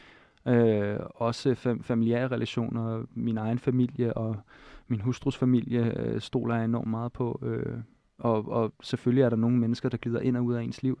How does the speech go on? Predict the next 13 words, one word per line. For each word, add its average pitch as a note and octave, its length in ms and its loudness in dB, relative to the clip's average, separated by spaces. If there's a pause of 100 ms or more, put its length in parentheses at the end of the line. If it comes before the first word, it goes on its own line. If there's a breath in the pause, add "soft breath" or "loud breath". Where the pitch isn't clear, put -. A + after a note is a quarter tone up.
Det B2 100 0
er A#2+ 80 0
kun B2+ 160 0
naturligt. B2+ 460 0 (680 soft breath)
Men A#2+ 200 6
jeg A2 100 4
synes, C#3 360 0
at A#2+ 120 0
jeg G#2+ 120 2 (400)
møder B2+ 560 6 (400)
verden, A#2+ 600 0 (140)
øh, A#2 760 -2 (240)
t-, - 260 -14